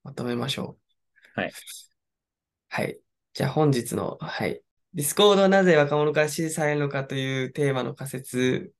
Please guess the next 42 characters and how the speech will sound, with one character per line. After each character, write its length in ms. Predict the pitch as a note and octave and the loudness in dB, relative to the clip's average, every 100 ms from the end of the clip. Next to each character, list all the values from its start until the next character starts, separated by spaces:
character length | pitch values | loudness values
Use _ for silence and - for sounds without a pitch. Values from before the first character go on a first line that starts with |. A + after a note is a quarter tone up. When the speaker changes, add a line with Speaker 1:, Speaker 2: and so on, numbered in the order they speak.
| _ | _
Speaker 1:
だ 240 | - - - _ - | -2 -2 -4 _ 2
と、 380 | F3 F3+ - - _ - - _ _ _ _ _ - | 6 6 2 -8 _ -20 -20 _ _ _ _ _ -4
え 300 | C#3 C3 B2 | 0 2 0
ー、 40 | |
こ 140 | B2+ F#3+ | 0 2
れ 120 | G#3+ | 4
ま 160 | B3+ A#3+ | 4 2
で 240 | G#3+ G#3 | 2 2
は、 460 | G#3+ A#3+ B3 A#3+ - _ _ _ _ _ | 2 2 0 -2 -6 _ _ _ _ _
ま 160 | G#3 D#3 | 0 0
あ、 160 | - _ - | -4 _ -14
Twitter 840 | E3 - _ _ - F3 F3 F3 | -14 -14 _ _ 0 4 4 2
と 160 | F3 F3 | -4 -6
か 200 | D3 C#3 | -4 -4
み 160 | C#3 | -4
た 160 | C#3+ C3+ | -2 0
い 120 | C3 | 0
な 400 | D3+ F3 D#3 C#3 | 0 2 2 0
人 380 | C#3 - F#3 F#3 | -8 -6 -2 -2
を 80 | F#3 | -4
中 320 | - F#3 F3+ | -4 -4 -4
心 440 | F3+ F#3 F3+ F3+ | -4 0 2 2
に 160 | F3 F3 | 0 -2
コ 140 | - | -4
ミ 100 | E3 | -4
ュ 40 | E3 | -4
ニ 100 | E3 | -4
ケ 140 | E3+ | -6
ー 20 | |
シ 120 | E3 | -4
ョ 40 | C3 | -6
ン 40 | |
し 60 | C3 | -6
て 100 | - | -10
い 60 | B2 | -8
く 100 | A#2+ | -6
サ 200 | B2+ A#2+ | -2 -2
ー 40 | |
ビ 120 | A2+ | -2
ス 120 | A2 - | -6 -4
か 140 | - | -2
ら、 140 | - | -2